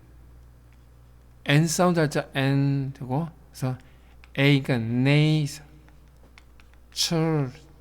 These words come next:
얼, 취 사운드, 얼 합쳐서 철 이렇게. 네이처, 자연, 천성. 천성이라는 단어에 별표 치고 태어날 때 가지고 나오는 거죠.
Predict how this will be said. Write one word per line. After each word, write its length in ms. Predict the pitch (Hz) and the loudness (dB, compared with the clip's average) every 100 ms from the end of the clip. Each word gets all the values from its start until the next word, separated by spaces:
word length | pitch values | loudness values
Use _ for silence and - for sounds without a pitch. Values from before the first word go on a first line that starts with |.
| - - - - - | -20 -20 -20 -20 -10
얼, 400 | 131 131 131 107 - - - | -2 0 0 -4 -10 -20 -12
취 160 | - 185 | -4 -4
사운드, 580 | 151 151 123 120 156 151 - - - - - | 0 0 0 0 -2 -4 -6 -20 -20 -14 0
얼 260 | 147 160 156 - - | 2 0 -4 -18 -14
합쳐서 420 | 151 - 143 156 - - - | -12 -4 -4 -4 -8 -20 -20
철 320 | - - 165 123 | -10 -4 -2 -4
이렇게. 240 | - - - - - - - - - | -6 -20 -20 -20 -20 -20 -20 -20 -6
네이처, 640 | 120 123 127 - - 107 107 - - - - - | -2 -2 -2 -6 -10 -10 -12 -18 -20 -20 -20 -20
자연, 560 | - 107 117 139 147 147 - - - - | -10 -6 -2 -2 -2 -6 -16 -20 -20 -20
천성. 760 | - - 151 143 139 - 135 123 - - - - - - - - - - - - - - | -16 -6 -2 -2 -4 -10 -10 -10 -14 -20 -20 -20 -20 -20 -20 -20 -20 -20 -20 -20 -20 -14
천성이라는 800 | - 214 220 214 220 196 190 165 | -6 -2 0 2 2 2 0 -2
단어에 360 | 139 117 123 135 | -4 -2 -4 -6
별표 240 | 110 110 | -10 -12
치고 400 | - - 101 131 147 - - - - - - - - - | -16 -10 -10 -10 -12 -20 -20 -20 -20 -20 -20 -20 -20 -18
태어날 500 | - 202 202 175 151 | -2 0 2 0 -2
때 220 | 170 156 | -6 -6
가지고 480 | - - 110 156 160 | -8 -10 -2 0 0
나오는 220 | 120 104 | 0 -4
거죠. 240 | 104 101 | -10 -16